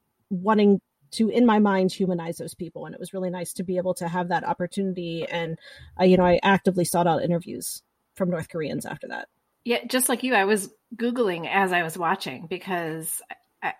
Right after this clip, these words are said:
Speaker 2: I wanted to know, is this an accurate portrayal? Like, how much did they know? And, and they, you know, and, and from what I read, they did the best that they could with, s-, s-, like what you're saying, Megan, like, with stories from defectors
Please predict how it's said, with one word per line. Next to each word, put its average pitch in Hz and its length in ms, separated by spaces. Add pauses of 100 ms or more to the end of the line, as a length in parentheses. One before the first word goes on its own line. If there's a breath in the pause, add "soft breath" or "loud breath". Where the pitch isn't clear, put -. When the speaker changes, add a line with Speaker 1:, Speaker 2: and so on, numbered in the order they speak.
Speaker 2:
I 202 100
wanted 180 300
to - 120
know, 160 140
is 160 100
this 170 180
an 165 100
accurate 156 500
portrayal? 233 680
Like, 180 140
how 185 200
much 170 280
did - 140
they 156 180
know? 220 540
And, 170 300
and 185 200
they, 170 220
you 208 100
know, 180 240 (420 loud breath)
and, - 160
and 202 120
from 185 140
what 180 120
I 185 80
read, 226 240
they 196 120
did 190 220
the 190 60
best 165 340
that 165 120
they 165 140
could 185 360
with, 196 160
s-, - 260 (200)
s-, - 260
like 214 200
what 220 120
you're 190 100
saying, 202 260
Megan, 165 240
like, 165 160
with 196 140
stories 180 420
from 190 160
defectors 160 640